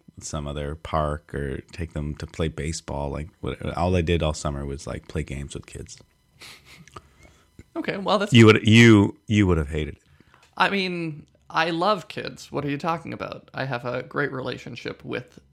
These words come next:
Speaker 2: the kids.
Speaker 1: <laughs> The kids. <laughs>
Speaker 2: I feel like Steve Buscemi in that Community episode.
Speaker 1: Which one?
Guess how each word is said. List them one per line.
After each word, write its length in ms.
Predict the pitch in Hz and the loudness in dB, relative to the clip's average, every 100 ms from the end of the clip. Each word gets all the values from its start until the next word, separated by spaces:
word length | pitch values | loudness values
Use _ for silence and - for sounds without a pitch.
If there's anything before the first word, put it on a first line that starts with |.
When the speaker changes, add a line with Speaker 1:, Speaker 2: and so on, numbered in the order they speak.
| - | -18
Speaker 2:
the 260 | 135 120 131 | -16 -10 -10
kids. 720 | - 117 - - - - - _ | -8 -12 -12 -14 -12 -12 -14 _
Speaker 1:
<laughs> 40 | _ _ _ _ _ _ - | _ _ _ _ _ _ -4
The 680 | 107 95 120 90 85 87 80 | -2 2 0 0 -2 -2 -2
kids. 380 | 92 82 80 - - | -2 -4 -6 -16 -12
<laughs> 480 | - - - - - - - - - 160 - 165 - - - - - | -10 -8 -10 -10 -10 -10 -10 -10 -6 -6 -4 -8 -6 -10 -12 -12 -8
Speaker 2:
I 40 | - | -6
feel 160 | - 156 | -4 -4
like 140 | 135 | -6
Steve 360 | - - 151 131 | -8 -6 -6 -6
Buscemi 480 | 131 131 127 120 127 | -8 -8 -6 -6 -6
in 60 | 123 | -8
that 160 | 123 | -10
Community 460 | - 123 120 131 - | -10 -10 -8 -8 -8
episode. 540 | 87 - - - 135 - - - _ - | -10 -12 -10 -10 -12 -16 -20 -20 _ -10
Speaker 1:
Which 200 | 95 - | -6 -4
one? 220 | 80 | -4